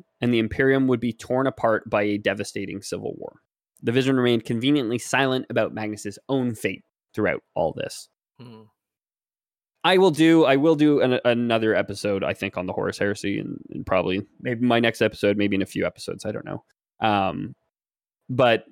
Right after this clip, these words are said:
Speaker 1: we'll, we'll talk more about it. You know, the list, I think plenty of the listeners know, if you don't know anything about it yet, know that more of it is to come. It's the civil war of the,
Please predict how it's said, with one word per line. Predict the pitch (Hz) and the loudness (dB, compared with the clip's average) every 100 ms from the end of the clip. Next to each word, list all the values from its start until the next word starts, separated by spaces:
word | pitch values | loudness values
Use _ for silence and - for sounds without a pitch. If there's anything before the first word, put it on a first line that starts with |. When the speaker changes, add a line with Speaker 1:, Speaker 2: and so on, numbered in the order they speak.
| - | 0
Speaker 1:
we'll, | 139 123 | 2 4
we'll | 131 | 4
talk | 127 147 127 120 | 2 0 0 -2
more | 107 104 | 2 2
about | 92 90 92 | 2 0 2
it. | 101 104 - _ _ 120 - _ | 2 0 -6 _ _ -20 -20 _
You | 135 117 | -2 0
know, | 104 | 0
the | 101 | 0
list, | 107 104 - | 2 0 0
I | 110 | -2
think | 110 104 _ | -2 -6 _
plenty | - 123 | 0 2
of | 117 | 4
the | |
listeners | 113 110 110 - | 2 0 -2 2
know, | 151 147 | 4 4
if | 123 | 2
you | |
don't | 110 120 120 | 0 0 2
know | 117 | 2
anything | 110 104 110 | 0 -2 -2
about | 98 | -2
it | 95 | -2
yet, | 90 - | -4 -4
know | 117 127 | 0 2
that | 113 | 2
more | 113 113 110 | 0 2 2
of | 107 | 2
it | |
is | 95 - | -4 -6
to | - | 0
come. | 139 127 | 2 2
It's | 110 - | 0 -4
the | - | -4
civil | 117 117 101 95 | -2 -2 -2 -4
war | 76 78 95 - - | -4 -6 -8 -10 -8
of | 98 95 | -8 -8
the, | - 95 98 | -10 -8 -8